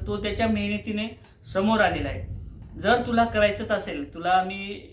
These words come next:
एक चान्स देतो आणि तुला व्यवसाय करायचा असेल, तुला बिझनेस करायचा असेल, तर त्या व्यवसायामध्ये तू सक्सेस होय आणि नंतर पाहू काय व्हायचं ते."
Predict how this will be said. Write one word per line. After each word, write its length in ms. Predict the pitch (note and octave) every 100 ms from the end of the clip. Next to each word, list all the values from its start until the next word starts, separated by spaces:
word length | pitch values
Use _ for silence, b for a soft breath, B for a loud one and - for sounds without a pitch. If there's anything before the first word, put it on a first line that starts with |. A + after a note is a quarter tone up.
| -
एक 260 | F#3+ F#3+
चान्स 300 | G3 F#3+ G#3+
देतो 440 | G3 F#3 C#3+ - - _ _ _ _ _ _ -
आणि 200 | F3 F#3
तुला 140 | G3+ G3+
व्यवसाय 380 | F#3 F3+ G3+
करायचा 320 | F#3+ F#3+ F#3 F#3
असेल, 240 | F#3+ F#3
तुला 200 | F#3+ F#3
बिझनेस 440 | E3 E3+ G3 G#3
करायचा 300 | G3+ F3+ E3+
असेल, 340 | D#3 D3+ C#3+ - b b -
तर 60 |
त्या 180 | F#3+ A3
व्यवसायामध्ये 520 | G#3+ G#3+ A3+ G#3+ G#3+ G#3+
तू 80 | A3
सक्सेस 420 | G3+ F#3 G#3+ G3
होय 160 | G#3+ A3 -
आणि 160 | E3 F3+
नंतर 340 | F#3 F3 F#3+
पाहू 220 | F#3 F#3
काय 220 | F#3 D#3+
व्हायचं 260 | D#3 C#3 C#3+
ते." 240 | - -